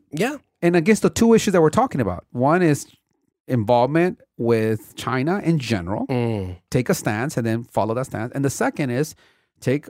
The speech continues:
Speaker 2: a more consistent position around data integrity, around protecting user, you know, protecting users, especially children, with all social platforms.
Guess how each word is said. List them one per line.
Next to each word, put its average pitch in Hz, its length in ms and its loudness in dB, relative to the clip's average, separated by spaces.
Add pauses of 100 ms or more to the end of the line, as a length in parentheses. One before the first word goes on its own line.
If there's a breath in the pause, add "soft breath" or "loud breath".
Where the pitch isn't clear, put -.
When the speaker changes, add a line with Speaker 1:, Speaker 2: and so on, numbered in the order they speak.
(100)
Speaker 2:
a 120 120 0
more 113 460 0
consistent 131 480 -6
position 107 440 -6
around 95 640 -6
data 120 280 -2
integrity, 123 540 -6 (840)
around 98 960 0
protecting 127 540 -2
user, 120 520 -2 (300)
you 131 120 -2
know, 98 340 -2 (120)
protecting 143 340 -2
users, 110 440 0
especially 113 340 -4
children, 113 540 -2 (360 soft breath)
with 123 240 0
all 113 180 4
social 123 260 -2
platforms. - 540 -8